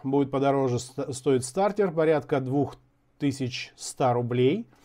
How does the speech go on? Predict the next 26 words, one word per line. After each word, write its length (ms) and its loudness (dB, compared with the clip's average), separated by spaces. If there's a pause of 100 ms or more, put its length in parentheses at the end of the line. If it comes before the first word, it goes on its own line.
(220)
Этот 300 0
же 100 -2
стартер 400 0
я 200 0
купил 340 -2
где-то 300 -6
за 100 -6
шестьсот 540 -4
рублей. 500 2 (420)
А, 1300 2 (160)
по, 120 -2 (180)
по 100 0
ходу, 300 0
по-моему, 760 -2
это 160 -2
последний 440 -2
уже 120 -4
стартер, 400 -2
потому 240 -4
что 140 -6
щас 240 -10
я 60 -6
смотрю, 420 -2
здесь 380 -4
его 420 -4 (180)
нет. 500 -2